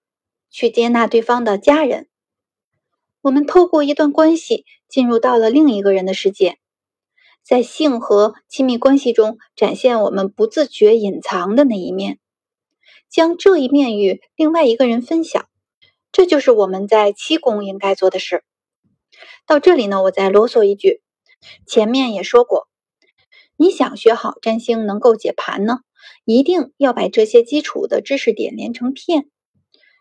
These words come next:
所以我在解读每个点的时候，都特别注重和前后的连接，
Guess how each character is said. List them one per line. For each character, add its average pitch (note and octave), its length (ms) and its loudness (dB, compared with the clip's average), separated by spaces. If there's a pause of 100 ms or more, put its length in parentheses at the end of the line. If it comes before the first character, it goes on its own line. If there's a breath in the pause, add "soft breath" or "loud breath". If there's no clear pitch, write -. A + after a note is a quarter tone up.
所 C#4+ 180 2
以 A#3+ 160 2
我 G#3+ 120 2
在 C4 140 0
解 G3+ 200 0
读 A3 160 4
每 A#3 200 -4
个 B3+ 120 0
点 G#3 180 -2
的 F#3+ 80 -4
时 - 160 -8
候， G3 280 0 (260 soft breath)
都 A#3 120 6
特 B3+ 240 2
别 G#3 220 4
注 B3+ 200 -4
重 A3+ 260 -2
和 G#3 160 0
前 G#3 260 -6
后 B3+ 160 0
的 A3 100 -4
连 F#3+ 240 -4
接， C4 300 -2